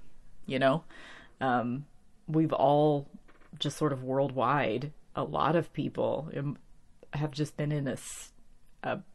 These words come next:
place of stasis and, like,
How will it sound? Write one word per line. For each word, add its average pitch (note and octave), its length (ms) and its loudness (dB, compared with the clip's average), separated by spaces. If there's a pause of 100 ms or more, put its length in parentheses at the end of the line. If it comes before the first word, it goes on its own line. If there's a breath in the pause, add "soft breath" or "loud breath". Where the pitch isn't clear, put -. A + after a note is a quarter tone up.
(240)
place E3+ 460 2
of D3+ 100 -4
stasis - 920 -2 (120)
and, C#3 180 -2
like, B2+ 320 -4